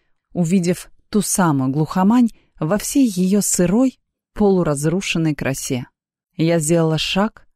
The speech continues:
в холодное свечение. Ощущение было уже знакомым, та же невидимая сила, сжимающая тело,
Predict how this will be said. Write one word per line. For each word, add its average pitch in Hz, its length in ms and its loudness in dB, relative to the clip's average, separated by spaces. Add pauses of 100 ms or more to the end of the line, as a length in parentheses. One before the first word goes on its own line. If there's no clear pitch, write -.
(140)
в - 60 -20
холодное 165 540 0
свечение. 143 720 -6 (240)
Ощущение 269 680 2
было 240 240 4
уже 214 180 2
знакомым, 202 720 2 (340)
та - 200 0
же 160 140 0
невидимая 156 1040 2
сила, 220 520 0 (220)
сжимающая 180 840 0
тело, 175 400 0